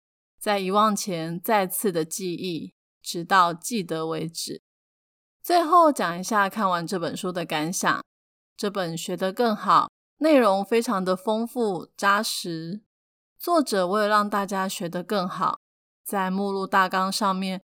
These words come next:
就列出了所有有效学习的各种要素，而且在书里面，作者也一直跟我们强调测验很重要，可以厘清我们的概念。所以书里面不断的出现小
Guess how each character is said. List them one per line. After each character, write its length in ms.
就 200
列 220
出 260
了 160
所 540
有 240
有 200
效 240
学 240
习 180
的 160
各 180
种 260
要 240
素， 440
而 120
且 300
在 180
书 220
里 140
面， 420
作 160
者 140
也 200
一 40
直 140
跟 220
我 60
们 160
强 300
调 360
测 360
验 320
很 360
重 280
要， 280
可 100
以 120
厘 180
清 320
我 120
们 140
的 100
概 300
念。 340
所 260
以 180
书 220
里 160
面 300
不 120
断 220
的 100
出 280
现 300
小 200